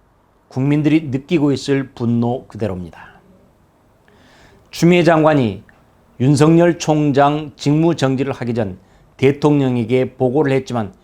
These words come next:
대통령은 아무 말이 없었습니다. 곧 문 대통령은 윤 총장을 제거하라고 승인한 것이고, 자신의 정치적 부담을 줄이기 위해서 자신이 직접 하지 않고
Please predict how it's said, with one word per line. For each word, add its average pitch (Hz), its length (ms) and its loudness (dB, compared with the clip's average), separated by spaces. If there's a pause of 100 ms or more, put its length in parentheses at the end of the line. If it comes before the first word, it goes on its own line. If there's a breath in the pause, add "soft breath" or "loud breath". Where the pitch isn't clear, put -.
(220 soft breath)
대통령은 123 680 -4 (260 soft breath)
아무 120 500 2
말이 135 420 0
없었습니다. 95 640 -12 (1000 soft breath)
곧 - 280 0 (640 soft breath)
문 139 140 0
대통령은 151 600 0 (640)
윤 151 180 0
총장을 156 600 0
제거하라고 139 840 2
승인한 165 540 -2
것이고, 123 420 -6 (680 soft breath)
자신의 143 420 -4
정치적 151 600 -4
부담을 156 560 0
줄이기 127 360 -4
위해서 113 400 -4 (460 soft breath)
자신이 135 560 -4
직접 - 480 -4
하지 123 160 -4
않고 123 600 -2